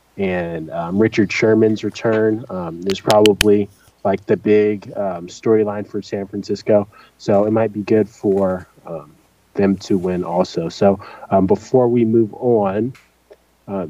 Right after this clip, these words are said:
do you wanna mention any more Super Bowl points before I,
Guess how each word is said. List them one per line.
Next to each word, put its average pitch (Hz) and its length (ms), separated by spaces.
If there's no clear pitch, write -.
do 117 100
you 107 60
wanna 104 200
mention 107 400
any 107 200
more 104 520
Super 113 400
Bowl 107 520
points 98 640
before 104 320
I, 98 180